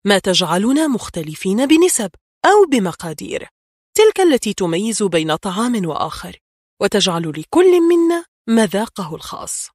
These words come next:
تلك التفاصيل البسيطة جعلت السيدة ترتاب في أمرها،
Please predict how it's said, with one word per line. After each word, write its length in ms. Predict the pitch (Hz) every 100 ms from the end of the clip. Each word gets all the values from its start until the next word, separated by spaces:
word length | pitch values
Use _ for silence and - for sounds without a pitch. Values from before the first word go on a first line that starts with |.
| _
تلك 240 | - 466 403
التفاصيل 640 | - 247 208 170 - 233
البسيطة 800 | 214 156 156 - 247 254 240 208
جعلت 540 | 175 180 196 247 254 -
السيدة 460 | - 160 156 170
ترتاب 600 | 208 214 - - 202 208
في 220 | 208 - 220
أمرها، 420 | 226 226 165 156